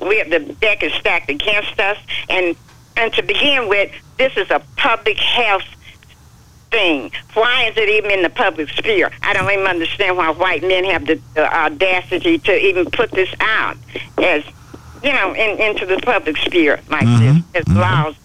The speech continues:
Speaker 2: Mm-hmm.
Speaker 1: You don't have the right to do that.
Speaker 2: Mm-hmm.
Speaker 1: So I, I, I am pro-choice.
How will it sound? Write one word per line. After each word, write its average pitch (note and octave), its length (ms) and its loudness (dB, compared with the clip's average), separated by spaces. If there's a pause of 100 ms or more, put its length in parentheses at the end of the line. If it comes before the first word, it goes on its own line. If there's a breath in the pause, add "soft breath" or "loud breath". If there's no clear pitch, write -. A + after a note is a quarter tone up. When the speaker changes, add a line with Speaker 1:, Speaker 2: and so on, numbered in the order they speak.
(140)
Speaker 2:
Mm-hmm. A2+ 260 6
Speaker 1:
You A#2+ 80 4
don't G#3+ 140 0
have G#3 200 -2
the E3+ 80 -6
right F3+ 360 0
to F#3+ 100 2
do F#3 180 2
that. C#3 260 2
Speaker 2:
Mm-hmm. G2+ 520 2
Speaker 1:
So D#3+ 220 2
I, E3+ 380 0
I, G3 60 -2
I - 40 0
am C4+ 220 0
pro-choice. G3 600 0